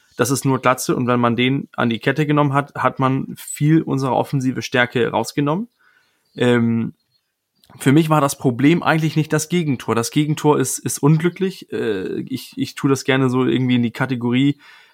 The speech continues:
ein Freak-Tor, weil es abgefälscht wird und, und keiner so richtig da eine Chance drauf hat. Äh,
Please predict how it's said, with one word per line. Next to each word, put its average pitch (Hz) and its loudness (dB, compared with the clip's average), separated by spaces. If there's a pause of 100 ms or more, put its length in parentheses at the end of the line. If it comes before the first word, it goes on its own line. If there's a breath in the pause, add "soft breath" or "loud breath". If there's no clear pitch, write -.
(120 soft breath)
ein 127 2
Freak-Tor, 175 -2
weil 123 4
es 110 -2
abgefälscht - 0
wird 139 2
und, 123 -4
und 117 -4 (300)
keiner 135 0
so 123 -2
richtig 120 -6
da 117 0
eine 113 -2
Chance 135 -4
drauf 151 -2
hat. 156 -2
Äh, 117 2